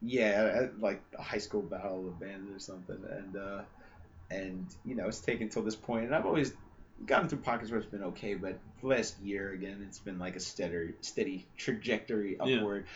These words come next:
Speaker 1: I don't, at this point, I'm finally, at the first time in my life, like, I feel like I'm not worried about an audience being there, like, that's a real, real thing, like, I hope people, like, people know my name, and I'm, like,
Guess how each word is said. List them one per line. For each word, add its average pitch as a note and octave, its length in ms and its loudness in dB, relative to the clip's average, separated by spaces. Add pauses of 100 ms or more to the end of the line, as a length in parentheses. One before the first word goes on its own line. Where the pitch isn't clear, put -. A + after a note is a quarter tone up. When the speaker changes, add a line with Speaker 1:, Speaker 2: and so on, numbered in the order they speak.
(140)
Speaker 1:
I F#3+ 80 12
don't, G#3+ 300 12
at E3 100 8
this F3+ 140 8
point, E3 200 8
I'm D3 80 8
finally, D3 540 6
at B2 140 2
the A#2+ 60 -6
first B2+ 240 2
time A#2+ 140 2
in A2+ 40 0
my A2 120 4
life, G#2+ 240 4
like, G2+ 300 2
I G#2+ 100 0
feel A2 320 0
like G2+ 200 4
I'm G2+ 100 -4
not G#2 200 0
worried G2 260 0
about F#2 220 0
an E2 140 -4
audience E2+ 460 -6
being E2+ 380 -4
there, D#2 240 -4
like, D#2 300 -6 (340)
that's D#3+ 140 2
a E3+ 60 6
real, E3+ 340 12
real D#3+ 240 12
thing, D#3+ 260 8
like, G2 140 2
I G#2+ 100 8
hope A#2+ 180 0
people, A#2+ 300 -2
like, C3+ 220 8
people E3+ 200 6
know D3+ 180 8
my C3 160 6
name, C3+ 440 4
and B2 80 4
I'm, B2 140 4
like, B2 320 4